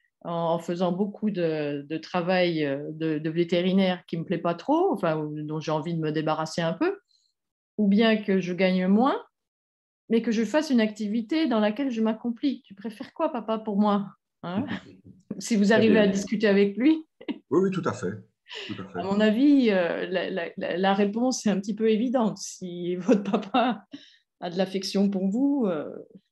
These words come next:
Speaker 1: ben, on voit ce qu'il va répondre, hein.
Speaker 2: Oui.
Speaker 1: Donc après, vous pouvez lui dire : « Bon, ben voilà, alors, arrête de t'inquiéter, hein, et passe à autre chose. »
Speaker 2: Tout
Speaker 1: Vous
Speaker 2: à
Speaker 1: pourrez
Speaker 2: fait.
Speaker 1: peut-être philosopher avec lui même,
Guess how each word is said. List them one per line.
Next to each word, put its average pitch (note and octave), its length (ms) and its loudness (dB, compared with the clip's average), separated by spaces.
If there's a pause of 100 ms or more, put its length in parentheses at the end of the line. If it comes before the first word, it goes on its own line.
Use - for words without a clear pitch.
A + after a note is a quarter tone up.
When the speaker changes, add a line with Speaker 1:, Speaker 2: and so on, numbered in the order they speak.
(120)
Speaker 1:
ben, D#3 280 -6
on D#3+ 80 -4
voit F#3 180 0
ce F#3 80 -8
qu'il - 140 -6
va F3+ 120 2
répondre, G#3+ 400 -2 (200)
hein. D3 240 -12 (520)
Speaker 2:
Oui. G3 160 4
Speaker 1:
Donc - 80 -6
après, - 300 0
vous G#3+ 160 4
pouvez E3+ 260 -2
lui E3 180 -6
dire : « G#3 240 2
Bon, F3+ 120 -2
ben D3+ 160 -4
voilà, E4+ 360 0
alors, E3 460 -6
arrête F3+ 240 -2
de F3 80 -4
t'inquiéter, D4 760 0 (340)
hein, A#3 200 -6 (1300)
et E3 100 -6
passe F#3+ 300 0
à E3 80 2
autre F#3+ 160 0
chose. » D4+ 500 2 (960)
Speaker 2:
Tout - 80 -2
Speaker 1:
Vous G3+ 100 4
Speaker 2:
à A#2+ 40 4
Speaker 1:
pourrez G3 160 4
Speaker 2:
fait. - 60 0
Speaker 1:
peut-être G3+ 200 0
philosopher G3+ 540 4
avec A3+ 280 0
lui F#4+ 200 4
même, E3+ 240 -2